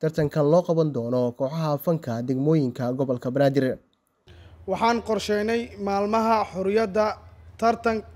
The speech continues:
Speaker 2: fanka ah iyo hal abuurka, horumarinta dhaqanka dhalinyarada Soomaaliyeed, khaasatan dhalinyarada gobolka Banaadir. Laguna talagalay in lagu dhiirigeliyo dhalinyarada degmooyinka gobolka Banaadir.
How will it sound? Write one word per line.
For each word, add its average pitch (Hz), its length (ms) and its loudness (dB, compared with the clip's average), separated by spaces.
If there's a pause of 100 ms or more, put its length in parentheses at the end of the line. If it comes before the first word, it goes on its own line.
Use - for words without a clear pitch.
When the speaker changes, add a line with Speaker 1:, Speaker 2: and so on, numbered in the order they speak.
(220)
Speaker 2:
fanka 226 360 0
ah 214 280 0
iyo 190 180 2
hal 180 160 -4
abuurka, 220 600 2 (360)
horumarinta 214 540 0
dhaqanka 220 580 0 (400)
dhalinyarada 220 420 2
Soomaaliyeed, 202 680 2 (320)
khaasatan 214 480 -2
dhalinyarada 208 400 0
gobolka 202 320 -2
Banaadir. 180 340 -4 (920)
Laguna 240 400 4
talagalay 240 680 2
in 240 160 0
lagu 226 200 0
dhiirigeliyo 226 680 2 (480)
dhalinyarada 220 640 4 (480)
degmooyinka 233 760 2 (400)
gobolka 226 680 4
Banaadir. 196 480 0